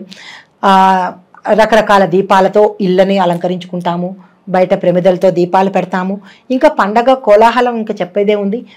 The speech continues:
బంధుమిత్రులు వస్తారు, మిఠాయిలు పంచుకుంటాము, ఒకళ్ళ ఒకళ్ళం సంతోషమని తెలియపరచుకుంటామన్నమాట. ఇది, ఆ, నవంబర్ ఒకటో తారీఖు. తర్వాత గోవర్ధన్ పూజ, అంటే అది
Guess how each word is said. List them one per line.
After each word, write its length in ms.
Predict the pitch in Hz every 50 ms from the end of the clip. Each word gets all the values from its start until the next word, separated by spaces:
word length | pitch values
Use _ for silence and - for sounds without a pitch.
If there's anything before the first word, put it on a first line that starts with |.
| _ _ -
బంధుమిత్రులు 600 | 185 190 196 190 190 196 185 190 - 185 180 180
వస్తారు, 420 | 180 - - 214 196 185 190 208 208 - _ _ _ _ _ -
మిఠాయిలు 400 | 190 185 185 208 202 196 196 196
పంచుకుంటాము, 720 | 196 190 190 185 190 180 202 196 190 190 185 190 196 202 208 - - _ _ 214
ఒకళ్ళ 320 | 214 214 220 269 262 254
ఒకళ్ళం 460 | 233 208 202 190 - 208 208 233 240
సంతోషమని 760 | 233 190 185 180 185 202 196 196 - 180 185 180 208 403 427 - - _ _ _ _ -
తెలియపరచుకుంటామన్నమాట. 920 | 208 202 190 185 180 156 - - - 160 156 151 147 156 151 151 151 143 - 151 156 - _ _ - - _ -
ఇది, 380 | 233 240 226 349 453 554 - - - _ _ -
ఆ, 200 | 190 180 175 180
నవంబర్ 440 | 175 190 190 185 185 180 175 208 370
ఒకటో 360 | 349 - - - - 170 160
తారీఖు. 480 | 160 165 147 147 147 143 - 156 151 - - - - - - - - _ _
తర్వాత 400 | 285 277 311 311 330 349 339 - 240 185 175 175 185 196 196 196 - - - - - _ - 185
గోవర్ధన్ 720 | 175 202 240 262 320 339 330 311 262 190 156 185 247 370 359 - 214
పూజ, 240 | 180 165 160 160 160 - - _ _ _ _ -
అంటే 200 | 208 214 277 277
అది 380 | 233 190 185 208 277 415 415